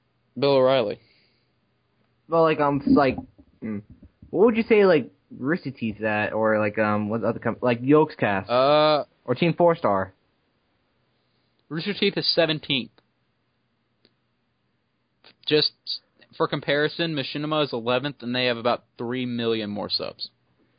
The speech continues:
Speaker 1: than Rooster Teeth.
Speaker 2: You saying,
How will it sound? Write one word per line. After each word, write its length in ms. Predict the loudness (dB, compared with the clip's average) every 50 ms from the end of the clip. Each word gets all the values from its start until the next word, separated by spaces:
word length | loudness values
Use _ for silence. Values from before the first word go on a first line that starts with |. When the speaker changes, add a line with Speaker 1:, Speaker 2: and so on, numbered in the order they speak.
| _ _ _ _ _ -12 -4
Speaker 1:
than 360 | -2 0 0 0 -4 -10 _ _ _ -14
Rooster 220 | -12 -12 -12 -14
Teeth. 200 | -16 -16 -16 -16 _ _ _ _ _ _ _ _ _ _ -10
Speaker 2:
You 100 | -8 -4
saying, 520 | -2 0 0 0 0 0 -2 -4 -4 -8